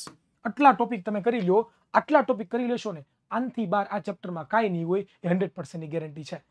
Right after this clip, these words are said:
બરોબર? નોટ અને પેનમાં લખતા જાજો. ત્યાર પછી વિદ્યાર્થી મિત્રો આપણે વાત કરીએ તો ચેપ્ટર નંબર ટુ ની અંદર તમે શું કરશો? ચેપ્ટર નંબર ટુ ની અંદર તમે શું કરશો દીકરાઓ? તો ચેપ્ટર નંબર ટુ નું નામ છે એસિડ,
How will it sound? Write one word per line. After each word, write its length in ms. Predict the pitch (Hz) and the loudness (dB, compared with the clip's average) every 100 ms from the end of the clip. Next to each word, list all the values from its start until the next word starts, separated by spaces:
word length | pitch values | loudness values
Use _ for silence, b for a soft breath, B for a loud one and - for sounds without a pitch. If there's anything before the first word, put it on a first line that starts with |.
| _ | _
બરોબર? 240 | 220 277 214 | 10 10 10
નોટ 240 | 214 208 | 4 2
અને 120 | 190 | -2
પેનમાં 300 | 180 180 160 | -2 -2 -2
લખતા 220 | 170 - | -4 -6
જાજો. 280 | 147 147 147 b b b | -10 -8 -10 b b b
ત્યાર 180 | 285 302 | 10 10
પછી 160 | 311 | 6
વિદ્યાર્થી 280 | 302 311 294 | 12 12 12
મિત્રો 120 | 285 | 8
આપણે 140 | 285 277 | 10 10
વાત 260 | 247 262 | 10 8
કરીએ 260 | 269 240 233 - _ - | 4 8 8 8 _ 0
તો 80 | 262 | 4
ચેપ્ટર 360 | 277 262 330 | 6 4 4
નંબર 160 | 330 285 | 4 4
ટુ 200 | 269 311 | 4 2
ની 100 | 320 | 4
અંદર 180 | 311 269 | 2 2
તમે 160 | 302 | 0
શું 140 | 285 208 | 0 -2
કરશો? 300 | 180 - 147 _ _ _ _ _ _ _ _ _ _ _ | -4 -6 -18 _ _ _ _ _ _ _ _ _ _ _
ચેપ્ટર 280 | 240 208 320 | -2 2 2
નંબર 320 | 294 285 294 | 4 4 2
ટુ 180 | 208 277 | 2 2
ની 120 | 302 | 4
અંદર 200 | 294 285 | 4 2
તમે 160 | 254 277 | 2 0
શું 160 | 262 | 0
કરશો 220 | 208 180 175 | -2 -4 -4
દીકરાઓ? 360 | 165 160 143 _ _ _ | -6 -10 -16 _ _ _
તો 80 | 277 | 2
ચેપ્ટર 300 | 269 262 320 | 2 2 4
નંબર 140 | 320 254 | 4 6
ટુ 160 | 311 | 6
નું 140 | 320 302 | 6 6
નામ 220 | 294 277 | 6 6
છે 140 | 294 285 233 | 4 4 4
એસિડ, 380 | 233 - 294 285 | 4 6 6 4